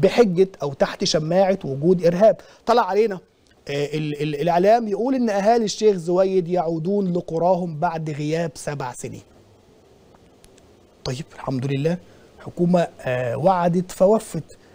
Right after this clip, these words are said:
قالت: "هنطلعكم شوية وهن-، هنمشي الإرهاب ونرجعكم". أي نعم، ال-، ال-، الشوية طولوا، آه، دخلوا في تسع سنين ولحد النهاردة لسه بنشوف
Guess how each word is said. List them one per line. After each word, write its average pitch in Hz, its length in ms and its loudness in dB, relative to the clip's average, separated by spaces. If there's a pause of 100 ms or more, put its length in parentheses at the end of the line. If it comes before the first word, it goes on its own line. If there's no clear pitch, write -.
(320)
قالت: 175 320 0
"هنطلعكم 165 580 -2
شوية 196 440 2
وهن-، 156 600 -4 (440)
هنمشي 165 680 -2
الإرهاب 196 460 2
ونرجعكم". 226 680 2
أي 247 100 2
نعم، 262 340 2
ال-، 180 240 -2 (200)
ال-، 175 200 -4 (100)
الشوية 220 520 2
طولوا، 180 540 2 (640)
آه، 151 400 -2
دخلوا 190 480 0
في - 180 -12
تسع 170 480 -2 (140)
سنين 180 460 -2
ولحد 160 420 -2
النهاردة 165 400 -2
لسه 175 280 -2
بنشوف 143 440 -4